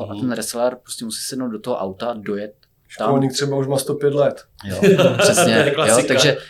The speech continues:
Speaker 1: a, a s paní ředitelkou to dělat, eh, jakoby nebude, nebude to sundávat, že jo. Takže ten reseller musí sednout do auta, vykašlat se na svoji práci,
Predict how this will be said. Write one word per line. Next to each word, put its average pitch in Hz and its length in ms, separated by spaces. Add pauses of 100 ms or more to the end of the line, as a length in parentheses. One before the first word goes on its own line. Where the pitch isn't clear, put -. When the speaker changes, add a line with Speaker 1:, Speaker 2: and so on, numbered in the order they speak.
(140)
Speaker 1:
a, 107 100
a 113 240
s - 160
paní 117 240
ředitelkou 117 480
to 120 120
dělat, 117 420
eh, 120 240
jakoby 120 240
nebude, 110 240
nebude 98 240
to 113 80
sundávat, 113 500
že 107 100
jo. 87 60
Takže 104 240 (180)
ten 117 140
reseller 127 400
musí 127 220
sednout 135 260
do 101 120
auta, 98 340
vykašlat 123 380
se 127 100
na 113 60
svoji 120 220
práci, 160 540